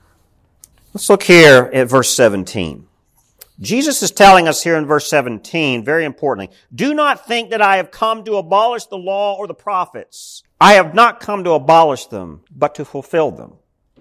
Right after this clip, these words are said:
I mean, he's, he's setting the stage here pretty importantly because there must have been some, some people murmuring and gossiping around Jesus. "Look at this false teacher. He's teaching something that's outside of the traditional law."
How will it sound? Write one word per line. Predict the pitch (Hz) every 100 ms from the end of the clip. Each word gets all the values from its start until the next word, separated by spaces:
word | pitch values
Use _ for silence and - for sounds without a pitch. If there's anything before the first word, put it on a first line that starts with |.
| _ _
I | 220
mean, | 254
he's, | 240
he's | 214 196
setting | - 285 294
the | 220
stage | - 226 262 233
here | 202
pretty | - 208 190
importantly | 160 214 269
because | 190 185
there | 180
must | 269 277
have | 240
been | 214 190
some, | - 170 143 _ _ _ _ _
some | - 185 160 _ _ _ _ _ _
people | - 277 262 107 101 _ _ _
murmuring | 135 131 185 277 277 277 277 254
and | 165 120
gossiping | 131 202 226 220 226 226
around | 208 202 208 185
Jesus. | 202 190 196 - - _ _ _ _
"Look | 220 247
at | 247
this | 214
false | - 190 196 -
teacher. | - 190 185 190 180
He's | 156 139
teaching | - 233 233 202
something | - 190 190 180
that's | 170 -
outside | 175 180 - - 165 170 165
of | 156 156 151 135
the | 139
traditional | - 139 160 - 156 135
law." | 127 143 151 151 156